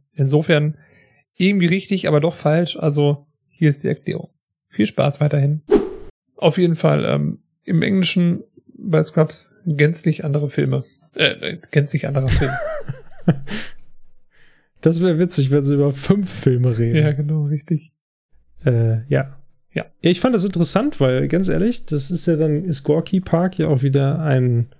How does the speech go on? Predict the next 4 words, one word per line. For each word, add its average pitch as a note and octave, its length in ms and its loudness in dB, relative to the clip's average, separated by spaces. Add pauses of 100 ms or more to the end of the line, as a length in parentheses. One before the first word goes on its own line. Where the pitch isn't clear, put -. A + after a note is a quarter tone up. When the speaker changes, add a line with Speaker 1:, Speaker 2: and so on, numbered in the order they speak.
(140)
Speaker 2:
ein C3 240 2
Auswahlkriterium D3 1600 0
unseres C3 420 0
Synchronstudios. E3 1400 0